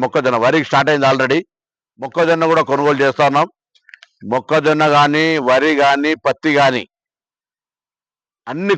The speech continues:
కొనుగోలు కేంద్రాలను వెంటనే ప్రారంభించి,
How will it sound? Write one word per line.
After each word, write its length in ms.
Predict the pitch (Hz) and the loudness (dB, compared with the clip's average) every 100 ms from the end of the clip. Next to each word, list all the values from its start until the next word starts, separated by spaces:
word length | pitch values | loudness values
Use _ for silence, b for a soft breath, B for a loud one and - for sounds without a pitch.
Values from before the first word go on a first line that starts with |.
| 170 | 0
కొనుగోలు 360 | 160 160 160 143 | 2 2 0 0
కేంద్రాలను 500 | 151 143 151 151 151 143 | -4 -2 0 0 0 -2
వెంటనే 360 | 135 151 151 151 139 | -2 -2 0 0 0
ప్రారంభించి, 540 | 135 139 131 120 160 | 0 0 -2 -4 -4